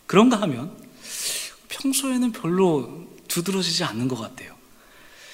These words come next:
근데 별로 특색이 없는 것 같아요. 그런데 위급한 상황이 되니까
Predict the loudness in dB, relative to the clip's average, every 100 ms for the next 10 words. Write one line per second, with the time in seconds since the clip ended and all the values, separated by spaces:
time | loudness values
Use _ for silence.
0 | -20 -8 -4 2 4 4 4 -2 0 2
1 | 4 4 4 2 0 -2 -8 -10 2 2
2 | 6 4 2 -10 -18 -20 -20 -20 -20 -20
3 | -12 2 4 4 4 2 4 2 2 2
4 | -2 -6 -6 -8 -8 -14